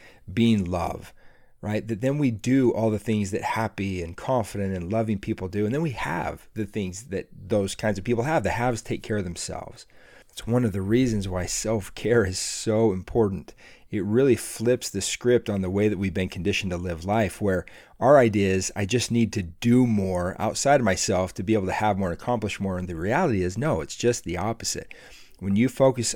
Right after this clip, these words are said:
on taking care of yourself first, instead of taking everything off your plate,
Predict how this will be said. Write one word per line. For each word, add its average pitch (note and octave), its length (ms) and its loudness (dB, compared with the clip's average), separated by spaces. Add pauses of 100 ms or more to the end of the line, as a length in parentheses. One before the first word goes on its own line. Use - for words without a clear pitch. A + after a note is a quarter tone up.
on G#2+ 180 0
taking G#2+ 360 -2
care A2 260 0
of F2+ 100 -2
yourself F#2 400 -2
first, - 540 0 (220)
instead A2 280 4
of F2+ 60 -4
taking A2+ 420 0
everything G2 360 -2
off B2 280 0
your F#2+ 100 -4
plate, F2 360 -4